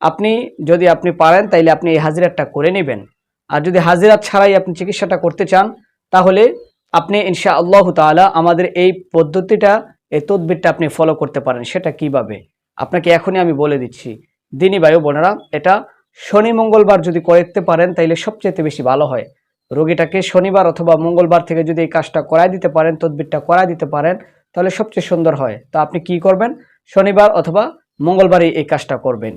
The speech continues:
দুই দিনের একদিন। তো আপনি বিসমিল্লাহির রহমানির রহিম বলে এক শ্বাসে আপনাকে এই কাজটা করতে হবে। ইজল গাছ তো আপনারা চিনেন, ইজল গাছ, ইজল ফুল হয়। আগে ছোট্টবেলায় অনেকেই আমরাও ই করতাম, ইজল দিয়া ফেনা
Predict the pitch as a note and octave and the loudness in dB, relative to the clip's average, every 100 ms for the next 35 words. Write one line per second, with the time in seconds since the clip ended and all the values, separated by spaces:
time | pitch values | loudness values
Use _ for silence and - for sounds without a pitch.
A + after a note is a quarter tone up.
0 | D#3 F3 E3+ D#3 C#3 D3 B2+ A2 A#2 G#2 | -6 -2 0 -2 -2 -2 -4 -6 -12 -14
1 | _ _ _ - E3 C#3+ - - _ - | _ _ _ 0 2 2 -2 -10 _ -4
2 | D#3+ F3+ G3+ F3 G3 G3+ F3+ F#3 G3 F3+ | -4 -2 -2 -2 -2 -2 2 4 2 2
3 | F3 D#3+ F#3+ F#3 E3 D#3+ F3+ F3 D3 D#3 | 0 2 2 2 2 0 0 -2 0 0
4 | G#3+ - _ _ _ - G3 B3 - - | -2 -6 _ _ _ -2 2 2 0 -8
5 | - D#3+ - F#3+ E3+ E3+ D#3 D3 C#3+ - | -2 -2 0 0 0 -2 -4 -4 -6 -6
6 | C3+ C3 - D#3+ D3 G3+ G#3+ _ _ _ | -8 -6 -4 -2 -2 -4 -8 _ _ _
7 | - F3+ F3 A3 G#3 G#3 - F3+ - D#3+ | -2 0 4 4 4 0 2 0 0 -4
8 | C3+ D#3+ C3 G2 - _ _ - E3 E3 | -2 -6 -8 -10 -18 _ _ -2 0 4
9 | E3+ D3 C#3+ C#3 C3+ - D3+ D#3+ D#3 D#3+ | 4 4 4 2 -2 -6 -2 2 2 0
10 | D#3+ C#3 C3+ C3 - - C#3+ D3 E3+ D#3+ | 0 2 0 0 -4 -8 -6 -6 -4 -2
11 | D3+ D3+ C#3+ D3 D3+ D3 D3 _ _ - | 0 0 0 -4 -4 -6 -6 _ _ -8
12 | C3 D3 D#3 D3 E3 D3+ D#3+ D3 D3 C#3 | -2 2 4 2 -2 -4 -2 0 -2 -4
13 | C#3 - D3+ E3 E3+ D#3 D#3 D3 D#3 F#3+ | -6 -4 2 4 4 2 2 2 0 -10
14 | - D#3 D#3 | -4 0 0